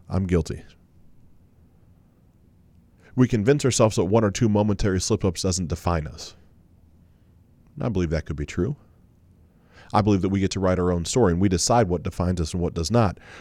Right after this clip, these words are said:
But when you're honest with yourself about the lack of commitment and follow-through to your own word that you have, when you're actually fucking honest,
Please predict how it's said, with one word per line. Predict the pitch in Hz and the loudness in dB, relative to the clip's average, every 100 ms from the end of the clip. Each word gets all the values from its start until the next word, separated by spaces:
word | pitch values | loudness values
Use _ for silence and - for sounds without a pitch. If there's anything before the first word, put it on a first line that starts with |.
| - | 2
But | 110 | 4
when | 110 | 6
you're | 104 104 | 4 4
honest | 127 170 156 | 4 4 0
with | 107 92 | -2 -2
yourself | 92 101 95 95 | 0 2 0 0
about | 98 92 | -2 0
the | 92 | 2
lack | 98 123 135 | 2 2 0
of | 123 | -2
commitment | - 110 117 113 | -2 0 2 0
and | 95 92 | -2 -2
follow-through | - - 107 - 104 | 0 4 2 2 -4
to | 98 | -2
your | 107 98 | -2 0
own | 117 104 | 0 2
word | 123 147 123 | 2 4 2
that | 117 | 0
you | 101 | 0
have, | 90 156 143 73 73 _ - - - | 0 4 2 2 -8 _ -20 -12 -2
when | 127 | 2
you're | 131 - | 2 0
actually | - 160 175 175 170 | 0 0 2 0 0
fucking | - - 156 - 139 | 0 0 0 0 -2
honest, | 120 120 107 71 - - | 2 2 2 0 -12 -14